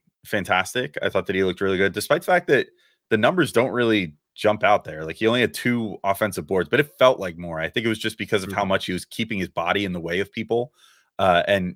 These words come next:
Speaker 1: you know, kinda doing what Mitch does sometimes, where he doesn't necessarily get the rebound,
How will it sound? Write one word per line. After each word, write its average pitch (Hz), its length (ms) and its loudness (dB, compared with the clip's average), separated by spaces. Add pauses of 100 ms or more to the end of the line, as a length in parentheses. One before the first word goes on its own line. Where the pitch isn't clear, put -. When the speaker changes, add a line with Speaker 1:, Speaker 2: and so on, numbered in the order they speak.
(140)
Speaker 1:
you 107 100 -6
know, 95 100 0
kinda 139 280 2
doing 139 180 0
what 110 140 -2
Mitch 143 220 -2
does 78 180 -6
sometimes, 80 400 -6
where 92 80 -2
he 87 40 0
doesn't 110 240 2
necessarily 104 420 2
get 92 340 0 (480)
the 113 80 2
rebound, 123 460 2